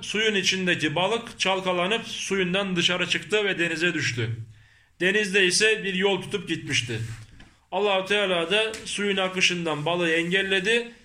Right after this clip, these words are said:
ve bir kavis çizer gibi denizde kaldı. Uyandıktan sonra genç Musa Aleyhisselam'a balığın denize düşüp kaybolduğunu haber vermeyi unuttu. Gece ve günün bakiyesi boyunca bütün gün gittiler.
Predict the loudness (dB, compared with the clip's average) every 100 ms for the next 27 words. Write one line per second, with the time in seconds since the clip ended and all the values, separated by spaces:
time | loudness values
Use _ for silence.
0 | -6 0 2 0 0 -2 -2 -2 0 2
1 | 2 2 2 2 0 -2 0 2 0 0
2 | 0 -2 -2 -2 -4 -6 -12 -20 _ _
3 | _ _ 0 0 2 0 0 2 2 2
4 | 0 2 2 2 2 2 -2 -4 _ -4
5 | -2 0 2 2 2 0 0 0 0 0
6 | -2 -6 -16 -20 _ _ -2 2 4 2
7 | 2 2 2 2 2 2 2 -2 -8 -4
8 | -2 0 -2 -2 -2 0 0 0 2 0
9 | 0 0 0 -2 -4 -6 -6 -8 -14 -20
10 | _ -20 _ -2 2 4 2 2 0 0
11 | 0 0 -2 0 0 0 -2 0 0 0
12 | 0 -2 -6 -6 -2 0 0 -2 -4 -4
13 | -2 -2